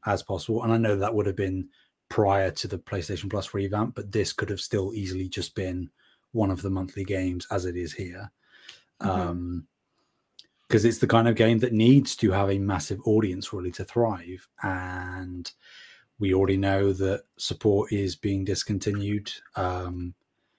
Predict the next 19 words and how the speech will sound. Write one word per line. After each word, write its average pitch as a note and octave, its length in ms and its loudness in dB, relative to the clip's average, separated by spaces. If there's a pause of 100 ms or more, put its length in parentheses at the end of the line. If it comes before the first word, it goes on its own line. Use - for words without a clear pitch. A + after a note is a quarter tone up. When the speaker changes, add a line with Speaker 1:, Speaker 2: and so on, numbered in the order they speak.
(100)
Speaker 1:
you'll A2 100 4
still B2+ 160 10
be A2+ 100 10
able G2 120 4
to G#2+ 160 4
access A#2 420 4
everything F#2+ 480 0
and F#2+ 120 0
use G2 300 0
it, F#2 280 -6
but F#2+ 200 -4 (300)
there F#2+ 180 0
isn't F#2+ 140 -2
gonna F2+ 120 -4
be F#2+ 160 -6
ongoing F#2 460 0
support G2+ 440 -6
anymore. F#2+ 340 -8 (920)
So - 160 2